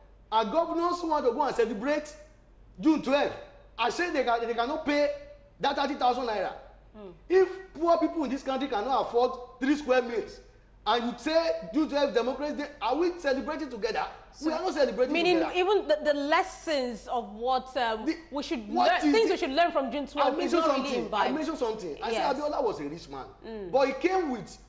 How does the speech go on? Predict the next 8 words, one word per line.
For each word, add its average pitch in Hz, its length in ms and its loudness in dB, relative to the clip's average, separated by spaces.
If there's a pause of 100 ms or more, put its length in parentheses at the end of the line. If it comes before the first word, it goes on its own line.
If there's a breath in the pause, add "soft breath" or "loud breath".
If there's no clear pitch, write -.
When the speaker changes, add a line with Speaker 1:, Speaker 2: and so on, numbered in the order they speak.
(160)
Speaker 1:
pro-poor 262 640 4
people 269 300 -4
policies. 180 360 -4
Speaker 2:
Policies. 202 520 -8 (240)
Speaker 1:
What 359 260 0
are 214 120 4
those 247 360 -2
policies? 202 680 -2